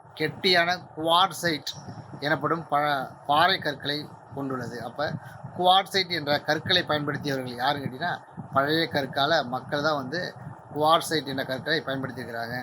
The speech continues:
அப்படிங்கிறத ஞாபகம் வச்சுக்கணும். எனவே கற்கால மனிதர்கள் வந்து குவார்ட்சைட் மக்கள் என்று அழைக்கிறாங்க. வா-, குவார்ட்சைட் கற்களை பயன்படுத்துனதால இவர் குவார்ட்சைட் மக்கள் என்று இவர் அழைக்கிறாங்க. குவார்ட்சைட் கற்கள் எப்படி இருந்துச்சு?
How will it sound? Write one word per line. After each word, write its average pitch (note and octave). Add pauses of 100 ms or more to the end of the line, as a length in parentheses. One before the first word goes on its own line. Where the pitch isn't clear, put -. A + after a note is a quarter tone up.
(100)
அப்படிங்கிறத C3
ஞாபகம் C3+
வச்சுக்கணும். A#2 (880)
எனவே E3+ (420)
கற்கால D#3+
மனிதர்கள் D3
வந்து C#3 (280)
குவார்ட்சைட் E3+
மக்கள் D3
என்று D3+
அழைக்கிறாங்க. C3 (200)
வா-, C3+
குவார்ட்சைட் D#3+
கற்களை D3
பயன்படுத்துனதால C#3 (360)
இவர் C3+ (120)
குவார்ட்சைட் F3
மக்கள் C#3+
என்று D#3
இவர் C3
அழைக்கிறாங்க. A#2+ (1800)
குவார்ட்சைட் F#3+
கற்கள் E3
எப்படி F#3
இருந்துச்சு? E3+